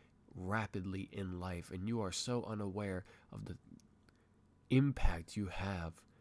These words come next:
had on other people who also matter.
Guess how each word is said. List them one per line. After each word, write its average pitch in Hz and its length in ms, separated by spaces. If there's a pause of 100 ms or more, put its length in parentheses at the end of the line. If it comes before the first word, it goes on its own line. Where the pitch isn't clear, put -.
(160)
had 101 640
on 90 140 (160)
other 117 340
people 101 460 (220)
who 95 280 (400)
also 113 480
matter. 87 560